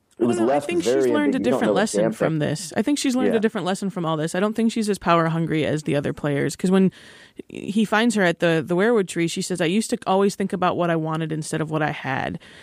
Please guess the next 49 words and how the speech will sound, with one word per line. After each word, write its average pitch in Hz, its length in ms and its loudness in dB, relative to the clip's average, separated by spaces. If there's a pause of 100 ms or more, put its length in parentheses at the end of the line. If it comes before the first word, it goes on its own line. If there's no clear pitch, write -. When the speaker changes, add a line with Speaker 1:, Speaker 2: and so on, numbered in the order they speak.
(140)
Speaker 2:
It 202 140 0
feels 220 240 2
like 208 100 0
Speaker 1:
Right. 185 100 -6
Speaker 2:
she's 202 140 2
been 226 200 2
through 233 140 0
an 208 80 2
awful 175 320 0
lot, 156 300 0
and 170 140 0
maybe 185 200 2
she's 196 240 -6
ready 202 220 2
to 208 120 0
just 202 200 0
hunker 196 300 -2
down 175 260 2
for 170 140 -2
the 165 100 2
winter 165 460 0 (120)
Speaker 1:
<laughs> 254 640 -4
Speaker 2:
and 202 140 4
Speaker 1:
Well, 202 100 2
Speaker 2:
fight 196 160 4
some 220 180 2
Speaker 1:
everybody 185 60 0
Speaker 2:
White 175 160 2
Speaker 1:
went - 0 - (240)
Speaker 2:
Walkers. 156 440 -6 (260)
Speaker 1:
Yeah, 139 280 8
I, 135 180 4 (100)
but 139 120 -2
let 160 120 2
me 208 100 2
ask 165 280 0
you 147 80 -2
this. 156 400 -2 (260)
Sometime 147 580 2
next 127 240 -2
season, 110 540 -4
episode 107 380 -4
one, 104 200 0
episode 95 340 -2
two, 101 200 -2
a 98 40 0
year 101 200 4
from 117 160 -4
now, 85 300 -2